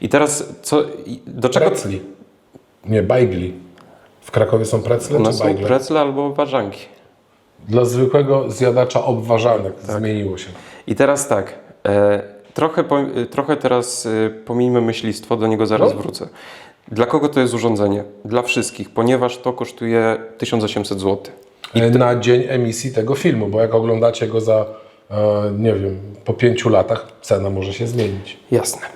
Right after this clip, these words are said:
Speaker 1: E, i teraz tak. Tysiąc osiemset złotych to jest cena, nie wiem, AirPodsów, tak? To jest cena
Speaker 2: Mhm.
Speaker 1: jakiegoś gadżetu elektronicznego.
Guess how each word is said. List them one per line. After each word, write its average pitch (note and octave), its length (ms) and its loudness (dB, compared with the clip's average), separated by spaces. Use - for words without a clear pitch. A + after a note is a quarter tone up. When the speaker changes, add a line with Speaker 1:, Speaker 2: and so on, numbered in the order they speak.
Speaker 1:
E, G#2 400 0
i - 60 -10
teraz C#3 320 2
tak. - 320 -2
Tysiąc E3 300 4
osiemset C#3 340 0
złotych A2+ 420 2
to A2+ 100 2
jest A2 240 0
cena, A2+ 200 4
nie G#2+ 140 2
wiem, G2+ 180 0
AirPodsów, B2 600 -2
tak? A2 240 -4
To B2+ 80 2
jest - 180 -2
cena C#3+ 200 4
Speaker 2:
Mhm. C3 140 4
Speaker 1:
jakiegoś B2 280 -2
gadżetu A2+ 540 0
elektronicznego. G#2 800 -2